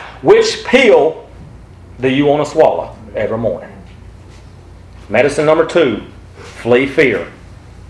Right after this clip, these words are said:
Look at what he says in verse two. "Fear not, little flock,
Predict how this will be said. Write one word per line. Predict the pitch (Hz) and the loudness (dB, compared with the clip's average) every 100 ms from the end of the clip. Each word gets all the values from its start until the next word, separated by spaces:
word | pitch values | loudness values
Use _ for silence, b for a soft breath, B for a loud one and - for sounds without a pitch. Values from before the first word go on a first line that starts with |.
| - - - 110 | -20 -20 -16 -8
Look | 113 | -4
at | 143 | -2
what | 113 | 0
he | 135 | -2
says | - 127 123 120 | 0 0 0 -2
in | 120 | 0
verse | 123 123 - | 0 -2 -6
two. | 135 110 90 - B B - - - | -4 -4 -6 -16 B B -20 -10 -4
"Fear | 160 180 175 175 - | 0 0 -2 -6 -14
not, | 113 135 139 143 - - - - - | -6 -4 -2 -6 -10 -20 -20 -20 -12
little | 107 123 123 120 - - - | -4 0 2 0 -6 -20 -14
flock, | - 107 - - - | -4 -2 -2 -6 -12